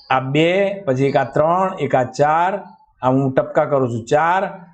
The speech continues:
અને એક આ પણ એક લંબચોરસ છે, એટલે પાંચ જવાબ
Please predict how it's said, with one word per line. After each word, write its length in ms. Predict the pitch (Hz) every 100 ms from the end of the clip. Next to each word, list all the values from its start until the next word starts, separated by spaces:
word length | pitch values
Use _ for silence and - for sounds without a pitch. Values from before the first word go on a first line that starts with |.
| _ -
અને 180 | 127 147
એક 240 | 160 147
આ 160 | 156 147
પણ 200 | 160 160
એક 100 | 151
લંબચોરસ 600 | 143 143 147 143 135 -
છે, 40 | 113
એટલે 180 | 117
પાંચ 460 | 131 - 156 175 135
જવાબ 640 | 135 131 139 151 190 196